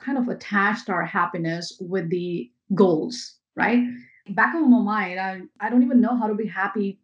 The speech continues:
just like the way I am. I don't know how to be happy just like the way I am right now in this very moment. What is happening is I'm gonna be happy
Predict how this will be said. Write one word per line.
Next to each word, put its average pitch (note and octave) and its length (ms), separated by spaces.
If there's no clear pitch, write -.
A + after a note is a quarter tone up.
just A3 420
like F3+ 260
the F3+ 60
way F3 200
I E3 120
am. A#3+ 340
I C#4+ 120
don't F#4 120
know F#4+ 140
how C#4 100
to C4+ 80
be B3 180
happy G#3+ 480
just G#3 240
like F#3+ 160
the F3 80
way F3 180
I E3+ 180
am F3+ 140
right F3+ 240
now F3+ 120
in F3 80
this E3+ 140
very E3+ 240
moment. F3+ 440
What A3+ 140
is C4 100
happening A#3+ 400
is G3 160
I'm B3 140
gonna D#4 180
be A#3+ 120
happy A#3+ 580